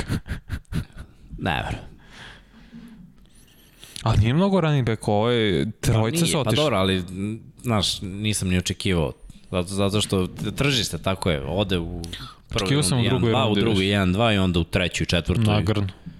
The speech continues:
Speaker 2: Sa-, samo se krene jako.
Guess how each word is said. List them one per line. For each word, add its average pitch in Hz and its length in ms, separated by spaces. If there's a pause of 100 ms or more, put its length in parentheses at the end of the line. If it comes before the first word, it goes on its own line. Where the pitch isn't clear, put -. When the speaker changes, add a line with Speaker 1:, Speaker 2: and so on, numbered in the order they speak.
(920)
Speaker 2:
Sa-, 80 300
samo 76 300
se - 120
krene 73 360
jako. 69 340